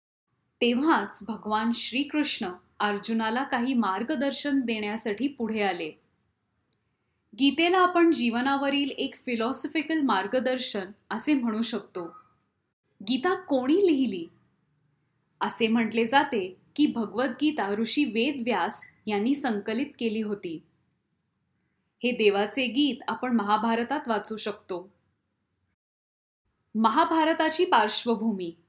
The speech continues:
ऋषी व्यासांनी लिहिलेल्या महाभारतात एक लाख श्लोक आहेत,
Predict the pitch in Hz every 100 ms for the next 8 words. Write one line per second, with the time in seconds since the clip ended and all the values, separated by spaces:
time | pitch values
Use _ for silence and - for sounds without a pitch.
0 | _ _ _ _ _ _ _ _ 247 294
1 | 403 403 240 233 - 294 302 349 277 233
2 | 226 226 254 254 208 202 220 220 233 269
3 | 190 - _ 262 320 - 226 214 240 311
4 | - - 262 262 208 202 165